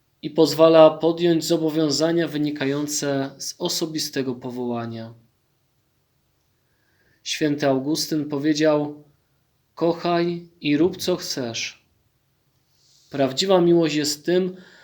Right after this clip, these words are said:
co zaprowadza porządek w naszych wyborach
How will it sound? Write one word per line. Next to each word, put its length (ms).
co 120
zaprowadza 560
porządek 640
w 40
naszych 380
wyborach 720